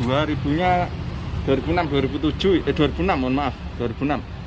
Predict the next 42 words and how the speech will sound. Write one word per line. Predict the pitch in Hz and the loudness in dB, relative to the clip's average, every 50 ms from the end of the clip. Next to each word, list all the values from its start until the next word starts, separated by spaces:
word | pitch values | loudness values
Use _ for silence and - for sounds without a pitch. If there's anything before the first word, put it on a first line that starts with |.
| - - - | -8 -2 0
Harganya | 139 143 139 - 147 151 165 185 180 | 0 0 2 2 2 2 2 2 0
ini | 170 175 185 | -2 -2 -2
sembilan | - 147 143 139 143 165 165 160 | -2 0 2 4 4 2 2 0
puluh | 156 160 165 175 175 - - - - - - - - - - - - - - - - | 0 0 0 0 0 -2 -6 -12 -14 -14 -16 -16 -16 -18 -16 -16 -16 -16 -14 -14 -8
sembilan | - - 131 131 131 131 127 | -4 -2 0 2 2 2 0
juta. | - 143 143 123 101 104 - - - | 0 -2 -2 -2 -2 -4 -8 -12 -10
Udah | 104 101 104 | -10 -8 -6
dapat | 110 120 101 98 | -8 -8 -6 -6
Panther | 107 117 120 | -6 -4 -4
tahun | 110 107 107 107 101 | -4 -4 -4 -4 -6
dua | 95 | -8
ribu | 92 - - | -8 -6 -6
enam, | 107 113 101 92 104 | -6 -6 -6 -6 -8
matanya | 107 101 98 95 101 104 107 104 | -10 -10 -8 -6 -6 -8 -8 -8
juga | - - 101 | -8 -10 -8
ada | - 113 101 101 | -6 -6 -8 -6
mata | 110 98 95 90 - 104 | -8 -8 -8 -8 -8 -8
besar. | 92 - - - 123 110 - - - - - - - - - - - - - - - - - - - - - - - - - - - - - - - | -8 -10 -6 -4 -4 -4 -4 -8 -14 -20 -20 -18 -18 -18 -18 -18 -18 -18 -20 -20 -20 -20 -20 -20 -20 -20 -20 -20 -20 -20 -20 -20 -20 -20 -20 -4 -2
Nah, | 107 | 2
ini | 117 139 | 4 6
ada | 139 131 - 143 143 147 | 4 6 6 6 6 6
Terios | - 156 147 143 151 156 165 165 156 - - - - | 6 4 2 2 2 2 2 2 2 0 -2 -2 0
kemarin | 147 143 143 151 170 165 | 2 2 4 4 4 4
ya, | 139 123 | 4 4
dua | 120 139 123 | 4 4 2
ribu | 117 113 135 123 | 2 0 0 0
tiga | 135 - 131 113 | 2 2 2 2
belas | - - 139 143 - | 4 4 4 4 4
tipenya | 147 131 131 127 127 127 123 | 0 0 2 2 2 2 2
T | 131 123 - | 0 0 2
X. | 127 147 - - - - - - - - - | 2 0 0 -2 -6 -8 -8 -8 -6 -4 2
Harganya | - 120 120 - 131 135 147 143 | 2 2 4 4 4 4 4 2
cukup | 120 135 - - | 0 -2 -2 -2
seratus | - - 135 120 - - - | 2 2 2 2 2 0 -4
tiga | 139 120 - 120 95 | -2 2 2 2 4
belas | 107 123 123 - | 4 2 2 2
juta | - 120 - 123 120 | 0 2 2 2 2
saja. | 123 113 - - 143 131 117 95 | 2 0 2 4 4 4 4 2
Udah | 123 123 101 | 0 -2 -2
dapat | - 110 117 117 | 0 -2 0 0
Terios | 120 117 113 120 117 117 | 0 2 2 2 0 0
T | - | 0